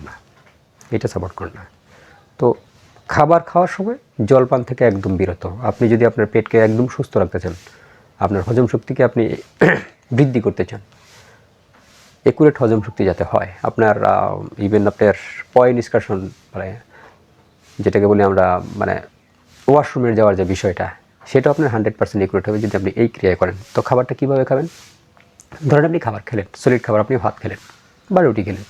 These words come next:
যে কোনো কিছু খেলেন, কিন্তু খাবার আগে পরে কিন্তু, এক ঘন্টা আগে পরে কিন্তু আপনার জলপান করতে হবে, এক ঘন্টা আগে পরে। এইটা আপনার মাস্ট মনেই রাখতে হবে, মনে রাখতে হবে এবং এই প্রক্রিয়া আপনার কাজ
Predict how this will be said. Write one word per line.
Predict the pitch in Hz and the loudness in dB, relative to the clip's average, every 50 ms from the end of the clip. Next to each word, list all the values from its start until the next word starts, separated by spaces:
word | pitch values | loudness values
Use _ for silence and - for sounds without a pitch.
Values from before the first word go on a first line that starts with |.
| _ - | _ -2
যে | 123 123 120 | -2 0 0
কোনো | 131 135 147 | 0 -2 -2
কিছু | 143 147 117 | -2 -2 -4
খেলেন, | 107 98 90 - - _ - - - - _ _ - | -4 -6 -8 -10 -16 _ -20 -20 -20 -20 _ _ -2
কিন্তু | 143 135 139 - | 0 0 2 2
খাবার | - 139 139 135 131 131 | 4 4 6 6 4 2
আগে | 131 131 127 | 2 0 0
পরে | 131 127 120 123 | 0 0 0 -2
কিন্তু, | 117 - 180 202 214 - _ _ _ _ - 113 | -2 -2 -4 -4 -6 -8 _ _ _ _ -2 0
এক | 113 98 - | 0 2 2
ঘন্টা | 127 127 135 131 | 2 2 2 2
আগে | 127 135 | 2 2
পরে | 131 113 110 110 | 0 0 0 -2
কিন্তু | 101 92 107 98 | -2 -4 -4 -4
আপনার | - 101 87 | -4 -4 -6
জলপান | 104 98 - 98 98 - | -6 -6 -6 -8 -10 -10
করতে | 87 85 - 82 | -12 -14 -14 -18
হবে, | 98 95 - _ _ _ - - - - - _ _ - - - - _ _ _ _ _ _ _ - 104 | -20 -20 -20 _ _ _ -20 -20 -20 -20 -20 _ _ -20 -20 -20 -20 _ _ _ _ _ _ _ -4 -2
এক | 101 - | -2 0
ঘন্টা | 123 113 104 107 | 0 0 0 0
আগে | 95 90 | 0 0
পরে। | 92 - - 127 | -2 0 0 0
এইটা | 135 156 160 147 | 2 2 2 2
আপনার | - 151 120 107 | 2 0 0 0
মাস্ট | 98 92 - - 107 | 0 -2 -2 -4 -4
মনেই | 98 98 92 90 | -4 -4 -4 -6
রাখতে | 92 90 - - 92 | -8 -12 -14 -18 -20
হবে, | - _ _ _ _ _ _ _ _ - - | -20 _ _ _ _ _ _ _ _ 0 2
মনে | 127 135 131 | 4 4 2
রাখতে | 123 - - | 2 0 -2
হবে | 160 156 160 | -2 -2 -2
এবং | 165 160 - - | -2 -2 0 0
এই | 170 160 - | 0 0 0
প্রক্রিয়া | 151 143 - - 139 123 | -2 -2 0 -2 -2 -2
আপনার | - 135 - | -2 -4 -4
কাজ | 110 - | -4 -4